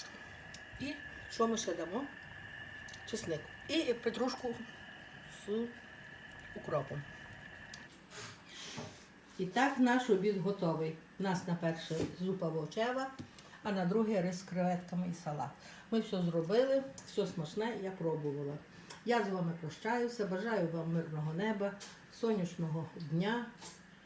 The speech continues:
всіх гараздів, Божої благодаті. А зараз кажу вам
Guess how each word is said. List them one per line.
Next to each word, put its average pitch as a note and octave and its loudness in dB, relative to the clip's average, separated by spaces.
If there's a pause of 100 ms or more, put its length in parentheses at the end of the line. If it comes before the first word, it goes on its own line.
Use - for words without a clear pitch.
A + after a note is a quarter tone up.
(400)
всіх A#3 6
гараздів, E3+ 4 (520)
Божої G#3 4
благодаті. D#3+ 0 (840)
А F#3 0
зараз G3 4 (100)
кажу E3 2
вам D#3+ 0